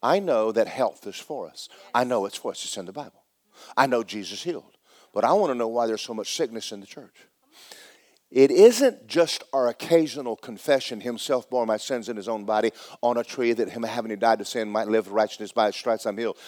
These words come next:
Or, "He forgives every iniquity, heals every disease, and re-, redeems our life from destruction, crowns us with loving kindness and tender mercies, so that my youth is renewed like a teenager."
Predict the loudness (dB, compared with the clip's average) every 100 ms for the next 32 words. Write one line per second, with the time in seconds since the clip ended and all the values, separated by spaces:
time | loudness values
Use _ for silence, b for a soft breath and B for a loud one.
0 | B B 2 2 0 4 4 4 0 2
1 | 0 0 0 0 0 0 -2 -4 -4 -6
2 | -8 -8 -8 -10 -10 -12 -8 -4 -4 -4
3 | -2 -2 -4 -8 -12 -8 -8 -8 -18 B
4 | B 2 4 4 0 -4 -8 0 4 4
5 | 4 -2 -2 -4 -10 -8 -6 -6 -8 -10
6 | -16 -20 B -4 -2 -2 -4 -6 -8 -10
7 | _ _ -16 -10 -8 -6 -8 -12 b -8
8 | -8 -8 -4 -2 -4 -10